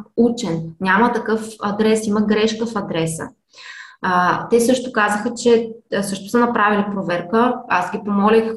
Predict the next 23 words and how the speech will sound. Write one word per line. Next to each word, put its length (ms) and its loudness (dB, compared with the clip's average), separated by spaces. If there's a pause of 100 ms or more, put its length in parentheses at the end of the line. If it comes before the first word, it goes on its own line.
(160)
на 120 0
място 420 -2
да 80 -6
отидат 460 0
да, 100 -2 (220)
да 200 -6
видят 440 2 (340)
има 220 0
ли 120 4
такъв 320 0
адрес, 380 0
има 120 0
ли 120 0
такъв 180 -4
човек. 300 -4
Казаха, 320 0
че 160 -4
няма. 460 0 (720)
А, 440 4 (200)
което 200 4
задава 400 2
много 260 4
въпроси. 640 -4